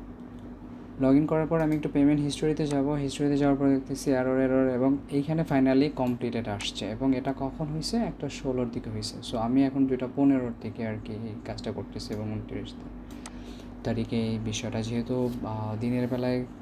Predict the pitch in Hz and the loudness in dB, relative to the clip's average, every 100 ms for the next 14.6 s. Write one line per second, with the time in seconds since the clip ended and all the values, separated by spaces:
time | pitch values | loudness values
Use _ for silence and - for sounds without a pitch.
0 | - 135 135 147 147 139 135 131 123 113 | -6 -4 -2 0 2 4 6 4 2 -2
1 | 117 120 113 110 113 117 117 110 113 139 | -2 -2 -2 -4 -4 -2 0 0 4 4
2 | 135 135 123 120 120 117 123 117 117 113 | 4 2 -2 -2 -2 -2 -2 0 -2 -4
3 | 110 117 107 120 117 - - - 123 123 | -6 -8 -6 -6 -4 -6 -6 -4 -2 -2
4 | 139 135 135 139 131 131 127 131 131 135 | 0 0 0 2 2 2 2 2 0 2
5 | 131 127 135 117 110 110 110 123 131 123 | 2 4 4 4 0 -2 -2 -2 -2 -2
6 | 131 131 120 117 131 135 - - 127 117 | -4 -4 -2 0 -2 -4 -10 -10 -6 -2
7 | 123 127 117 - 135 131 - 139 135 127 | 0 0 -2 0 0 0 -2 0 0 -2
8 | 123 117 127 - - - - - - - | -2 0 2 2 -2 -12 -14 -14 -12 -8
9 | 127 139 135 131 135 135 127 131 131 131 | -6 -4 -2 -2 -2 -2 0 2 4 6
10 | 131 120 110 101 98 - 139 - - 123 | 6 4 -2 -2 -4 -6 -6 -8 -4 0
11 | 135 139 196 - - - - 170 160 156 | 2 2 -2 -4 -14 -14 -8 -6 0 2
12 | 151 147 - 160 156 156 131 143 143 139 | 4 2 0 0 2 2 2 0 0 -2
13 | - 151 151 151 139 - - 143 147 147 | -2 -2 0 0 -2 -6 -4 0 2 2
14 | 147 139 - 151 - 165 | 2 0 -2 -4 -2 -4